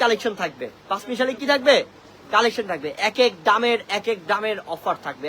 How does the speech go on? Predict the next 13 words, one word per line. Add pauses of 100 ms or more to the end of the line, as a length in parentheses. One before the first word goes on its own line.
এক
এক
দামের
লাক্সারি,
লাক্সারি
পার্টি
ড্রেস
থাকবে, (440)
এক
এক
দামের
অফার
থাকবে